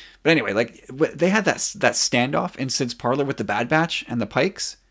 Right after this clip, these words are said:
and I, I so badly wanted the shit to hit the fan. Like, there was just something really tense about that standoff,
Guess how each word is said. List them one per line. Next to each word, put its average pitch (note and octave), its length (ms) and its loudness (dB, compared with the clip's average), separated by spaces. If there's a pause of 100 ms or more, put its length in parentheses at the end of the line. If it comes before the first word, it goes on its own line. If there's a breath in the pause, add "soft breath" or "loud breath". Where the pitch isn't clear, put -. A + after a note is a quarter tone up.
(680)
and C3 300 -2
I, D3+ 340 2
I C#3 140 2
so B2+ 560 0
badly B2 400 0
wanted A#2 360 -2
the G#2+ 60 -4
shit A#2+ 240 -4
to A2+ 60 -6
hit A2+ 140 -2
the G2+ 80 -8
fan. G2+ 340 -4 (1500)
Like, B2+ 260 -6
there D3 120 4
was D3 140 0
just D3 140 -2
something C#3+ 340 0
really D3 260 2
tense C#3 340 -2
about A#2+ 240 -6
that A2+ 120 -6
standoff, C3+ 580 0